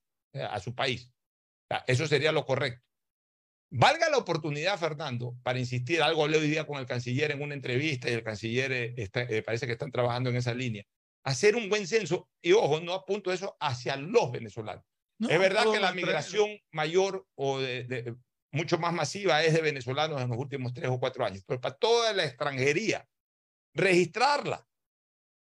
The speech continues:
Speaker 1: eh, identificarla.
Speaker 2: Regularizarla.
Speaker 1: Regularizarla. Los extranjeros que están legalmente, con, eh, o sea,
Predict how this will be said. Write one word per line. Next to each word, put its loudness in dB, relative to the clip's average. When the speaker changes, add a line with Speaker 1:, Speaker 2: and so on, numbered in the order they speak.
Speaker 1:
eh, -6
identificarla. 0
Speaker 2:
Regularizarla. 0
Speaker 1:
Regularizarla. 2
Los 2
extranjeros 2
que -6
están -2
legalmente, 0
con, -8
eh, -16
o 0
sea, 0